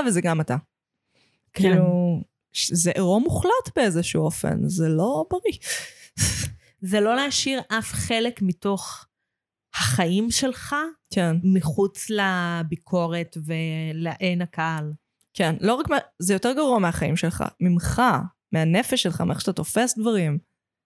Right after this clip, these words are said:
Speaker 1: מהראייה שלך של העולם, זה הכל פתוח לביקורת ולפרשנות, זה, זה זוועה. לא מומלץ.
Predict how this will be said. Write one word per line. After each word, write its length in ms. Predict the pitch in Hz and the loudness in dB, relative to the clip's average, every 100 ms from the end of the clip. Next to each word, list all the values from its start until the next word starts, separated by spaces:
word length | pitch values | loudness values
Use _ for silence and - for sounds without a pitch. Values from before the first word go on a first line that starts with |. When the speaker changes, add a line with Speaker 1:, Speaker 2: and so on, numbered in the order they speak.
| _ _ | _ _
Speaker 1:
מהראייה 380 | 180 147 160 180 | 0 2 2 2
שלך 280 | 202 - 196 | 0 0 0
של 140 | 180 | 2
העולם, 320 | 170 185 254 185 | 2 2 2 2
זה 100 | 160 | 0
הכל 260 | - 208 - | 0 0 0
פתוח 500 | - - 202 202 202 | -2 0 0 0 0
לביקורת 520 | 175 - 196 190 190 | -2 0 0 2 0
ולפרשנות, 640 | 180 180 180 190 233 165 | 0 2 0 2 2 0
זה, 220 | - 160 - | 0 -2 -2
זה 220 | 156 151 147 | -2 -2 -2
זוועה. 360 | 156 170 175 262 254 - - - - _ _ _ _ _ _ _ _ _ _ _ _ _ _ _ _ _ _ - | -2 0 2 2 -2 -6 -8 -10 -10 _ _ _ _ _ _ _ _ _ _ _ _ _ _ _ _ _ _ -4
לא 140 | 165 170 | 0 2
מומלץ. 500 | 165 147 - - | 2 0 -4 -8